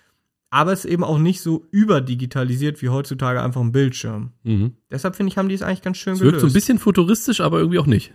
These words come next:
Speaker 1: Deshalb sag ich
Speaker 2: Ja.
Speaker 1: ja,
Speaker 2: Mhm.
Speaker 1: modern und klassisch irgendwie.
Speaker 2: Ja.
Speaker 1: Und in der Mitte haben wir sehr prominent den Tacho, sehr groß, mit so einem,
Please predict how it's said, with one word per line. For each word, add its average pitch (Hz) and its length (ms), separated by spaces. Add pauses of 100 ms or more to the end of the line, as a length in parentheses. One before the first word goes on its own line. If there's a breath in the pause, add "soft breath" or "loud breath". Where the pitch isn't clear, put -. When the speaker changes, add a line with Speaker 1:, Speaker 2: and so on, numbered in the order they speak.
(100)
Speaker 1:
Deshalb 202 220
sag 254 160
ich 120 60
Speaker 2:
Ja. 113 120
Speaker 1:
ja, - 60
Speaker 2:
Mhm. 156 80
Speaker 1:
modern 170 380
und 262 120
klassisch 180 440
irgendwie. 113 460
Speaker 2:
Ja. 120 60 (1080)
Speaker 1:
Und 143 120
in 139 100
der 139 80
Mitte 180 260
haben 160 140
wir 147 200 (640 soft breath)
sehr 143 280
prominent 135 680
den 123 240
Tacho, 208 540
sehr 131 500 (220)
groß, 180 460
mit 131 160
so 127 80
einem, 120 280